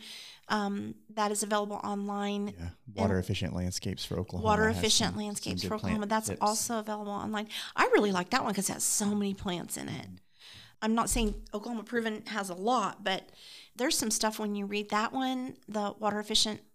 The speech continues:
Speaker 1: choices, that, uh, you'd be like, "I never even heard of that. And it's drought tolerant. I want it. I'm gonna go look for it." So,
Speaker 2: Yeah. Yeah.
Speaker 1: um,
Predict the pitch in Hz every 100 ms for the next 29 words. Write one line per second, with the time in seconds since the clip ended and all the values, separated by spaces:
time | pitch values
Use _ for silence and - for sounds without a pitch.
0 | _ - 226 214 226 208 202 - - -
1 | - - - 214 196 - - 202 190 190
2 | 220 226 214 202 - 285 262 208 208 208
3 | 208 208 214 214 208 208 196 190 190 -
4 | - - - - - 233 240 - - 202
5 | - 214 202 190 196 196 185 180 185 -
6 | 190 190 - - - - - - - -
7 | - - 196 185 190 190 - - - -
8 | 80 87 - 196 196